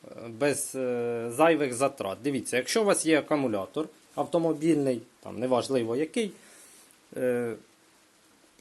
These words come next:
берем акумулятор, два дроти. Ну, от, звичайні дроти, мідні, там, без всяких цих, самі прості, бачите. Тут зачистили трішки.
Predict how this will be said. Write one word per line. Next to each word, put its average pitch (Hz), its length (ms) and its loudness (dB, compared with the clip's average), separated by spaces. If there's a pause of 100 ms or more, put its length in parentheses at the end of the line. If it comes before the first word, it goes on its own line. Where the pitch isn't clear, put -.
(240)
берем 160 480 4
акумулятор, 151 760 2 (1160)
два 131 260 4
дроти. 151 480 4 (380)
Ну, 247 140 -2
от, 147 120 -2 (220)
звичайні 175 520 2
дроти, 160 440 4 (320)
мідні, 123 300 -2
там, 104 200 -4
без 147 240 2
всяких 180 540 0
цих, - 280 -4
самі 180 340 0
прості, - 400 -2
бачите. 139 360 -6 (580)
Тут 127 260 0
зачистили 131 960 2
трішки. 151 720 0